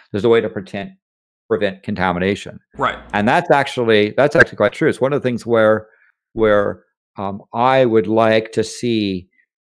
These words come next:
Speaker 1: um, Mars thoroughly explored,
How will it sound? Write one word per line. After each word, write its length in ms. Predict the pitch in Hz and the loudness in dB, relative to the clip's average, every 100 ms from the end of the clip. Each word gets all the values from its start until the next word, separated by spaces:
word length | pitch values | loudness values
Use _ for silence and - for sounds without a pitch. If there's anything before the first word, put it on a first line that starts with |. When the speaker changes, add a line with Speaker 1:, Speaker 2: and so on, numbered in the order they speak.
| _ _ | _ _
Speaker 1:
um, 320 | 107 101 95 - _ | -6 -6 -8 -16 _
Mars 540 | 143 110 113 117 110 107 - | -4 0 2 4 2 0 4
thoroughly 520 | 143 143 123 110 - _ _ _ _ _ | 6 6 6 2 -2 _ _ _ _ _
explored, 1000 | 101 - - - 143 156 92 73 82 | -6 -6 -14 -2 4 6 6 2 -4